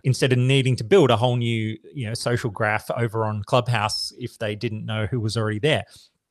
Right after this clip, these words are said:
Um, I think in education, you know, we've kind of got enough of a, a division in where you can get an education service from, like, the major players that are out there right now,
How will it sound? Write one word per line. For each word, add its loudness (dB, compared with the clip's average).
Um, 6
I 6
think 4
in 8
education, 4
you 4
know, 6
we've 2
kind 0
of -4
got 6
enough 0
of 0
a, 2
a -2
division 0
in -2
where 2
you -2
can -6
get -2
an 2
education 0
service -2
from, 0
like, 0
the -2
major -2
players -2
that -2
are 2
out 0
there 2
right 0
now, -2